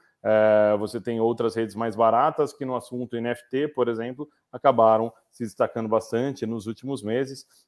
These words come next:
né? Então, destacaria a Solana, né? Acho que é uma rede que também tem problemas, mas ela pode abocanhar uma parte significativa do mercado, é, que hoje tá nas mãos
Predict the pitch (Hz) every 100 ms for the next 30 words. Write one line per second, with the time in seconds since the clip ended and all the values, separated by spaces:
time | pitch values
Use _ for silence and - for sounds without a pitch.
0 | - 104 104 110 107 127 131 123 107 139
1 | 120 110 135 139 _ _ _ 98 101 95
2 | - 107 107 110 104 107 - 117 120 -
3 | 123 117 202 170 180 170 127 135 143 135
4 | - _ _ _ _ _ _ 139 104 113
5 | 113 120 117 117 131 113 117 113 117 110
6 | 127 113 - 110 107 107 110 - 104 104
7 | 104 - _ _ 98 98 98 98 98 95
8 | 104 101 98 110 107 104 92 101 98 -